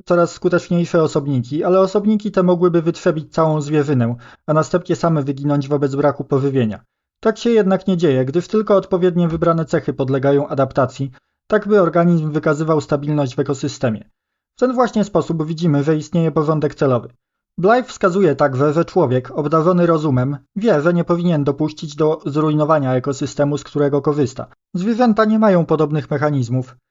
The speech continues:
i przez to właśnie opatrzność musi za nie myśleć, pisze Blythe. Co ciekawe, ewolucja biologiczna jest ważna, by tego dowieść.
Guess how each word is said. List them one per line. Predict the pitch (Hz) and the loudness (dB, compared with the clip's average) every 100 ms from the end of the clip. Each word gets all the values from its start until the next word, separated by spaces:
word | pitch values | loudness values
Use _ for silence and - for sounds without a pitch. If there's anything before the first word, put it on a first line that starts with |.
| _ _ _ - | _ _ _ -10
i | 185 | -6
przez | 247 - | -4 -2
to | 226 | 0
właśnie | 190 185 185 | 0 0 -2
opatrzność | 175 170 160 - 139 131 | -2 0 0 -2 -8 -6
musi | 147 131 139 | -8 -6 -2
za | 139 | -2
nie | 135 | 0
myśleć, | 131 120 120 - - _ _ _ | -2 -4 -8 -18 -20 _ _ _
pisze | 135 127 | -12 -8
Blythe. | 113 120 - _ | -4 -4 -6 _
Co | - | -4
ciekawe, | 233 262 185 135 143 143 - | -2 0 0 0 -2 -4 -4
ewolucja | 185 226 247 240 | -2 0 0 0
biologiczna | 214 208 175 175 208 202 | 2 2 2 -2 0 2
jest | 190 | 2
ważna, | 185 185 151 | 0 0 0
by | 139 | -2
tego | 139 143 143 | -2 -2 0
dowieść. | 135 104 - - | 0 -2 -8 -18